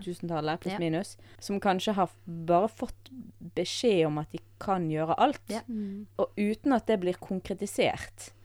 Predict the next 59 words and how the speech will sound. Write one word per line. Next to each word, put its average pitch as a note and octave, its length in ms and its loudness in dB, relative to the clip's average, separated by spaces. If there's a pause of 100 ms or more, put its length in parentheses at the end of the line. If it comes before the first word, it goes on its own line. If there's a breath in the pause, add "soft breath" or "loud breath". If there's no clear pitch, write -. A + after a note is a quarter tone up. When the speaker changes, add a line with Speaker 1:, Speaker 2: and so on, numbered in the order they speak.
(340 soft breath)
Speaker 1:
Og G#3 80 2
har A3+ 120 8
på - 100 -6
en F#3+ 60 2
måte G3+ 220 0
tenkt G3+ 360 -2
at, E3 180 -2
ja, F3 80 2
men F3+ 180 0
alt F#3+ 260 2
er E3 60 4
mulig, D#3+ 640 2 (280 loud breath)
eh, E3+ 140 0
å - 160 -8
oppnå. C3 560 -6 (360 soft breath)
Og G3 80 -4
så A3 60 2
er G3+ 40 6
det F#3+ 100 4
mye F#3 340 2
som F#3 140 -2
er E3 60 2
mulig D#3+ 280 0
å - 80 2
oppnå, - 280 -4
men D#3 120 -2
sånn F3 140 -4
som F3+ 100 -4
dette E3+ 220 0
her E3+ 160 -2
som D#3+ 200 -8
du D#3 80 -4
sier, D3+ 460 -2
Susanne, D#3 340 -2
at, D3+ 80 -6 (180 loud breath)
ja, F#3 60 -2
men G3 120 2
hvis - 100 0
du - 80 -8
skal F3 200 2
gjøre F3 200 6
det F3 100 0
her, D3 220 -2
så - 180 -8
kan F3+ 180 -2
ikke E3 200 -4
du E3 80 -2
gjøre D3+ 240 -2
dette - 320 -8
også, - 280 -6
fordi D#3+ 240 0
at - 380 -12
dette D#3 260 -4
vil D#3+ 100 -2
ta E3 200 -2
mye D3+ 180 -2
av E3 80 -8
tiden E3 320 0
din. C3 160 0